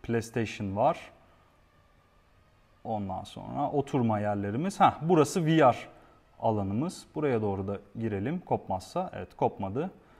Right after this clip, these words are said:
Bayağı sesi benden gitti şu anda ve en uç köşedeyim. Kopmaya başlıyor. V R odamız böyle. Şurada gerekli ekipmanlar var. Çok fazla yaklaşmayayım da kopartıp da drone'u düşürmeyelim. Ya da bir deneyelim.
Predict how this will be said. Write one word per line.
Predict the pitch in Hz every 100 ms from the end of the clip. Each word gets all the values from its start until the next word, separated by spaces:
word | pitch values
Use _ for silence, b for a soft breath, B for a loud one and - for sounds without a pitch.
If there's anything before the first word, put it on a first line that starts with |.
| b b -
Bayağı | 156 147 131
sesi | - 139 147
benden | 143 151 147 147
gitti | 147 -
şu | - 120
anda | 104 113 180 165
ve | 165 - - 156
en | 170 180
uç | 180 -
köşedeyim. | 147 - 151 143 147 208 B B B B
Kopmaya | - 180 - 180 175
başlıyor. | 160 - 143 180 196 - - - - _ _ b b b _ _
V | - 127 196
R | 202 208 - - - _ _ _ _ -
odamız | 175 131 190 185 165
böyle. | 123 110 180 -
Şurada | - 170 135 135
gerekli | 143 135 139 135
ekipmanlar | - - 135 127 110
var. | 143 165
Çok | 196 202
fazla | 185 170 165
yaklaşmayayım | 170 170 180 - 151 143
da | 151 156 - B B B
kopartıp | - 156 160 143 135 -
da | 151
drone'u | 135 135 151
düşürmeyelim. | 135 127 113 104 135 156 -
Ya | 170 156
da | 151
bir | 143
deneyelim. | 151 120 92